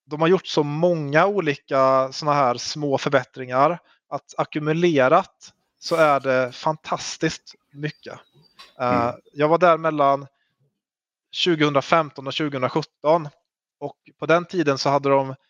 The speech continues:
Speaker 1: minskat, eh, patientflödestiden,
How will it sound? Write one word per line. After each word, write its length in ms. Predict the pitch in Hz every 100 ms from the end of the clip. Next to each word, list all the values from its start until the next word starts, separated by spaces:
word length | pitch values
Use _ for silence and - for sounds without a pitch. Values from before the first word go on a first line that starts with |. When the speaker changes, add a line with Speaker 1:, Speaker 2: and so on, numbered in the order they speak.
| _ _
Speaker 1:
minskat, 1000 | 143 170 147 123 - 139 151 - - - _ -
eh, 460 | 139 135 135 135 131 135
patientflödestiden, 1600 | 156 - 175 156 - - 139 127 127 - 139 127 139 175 165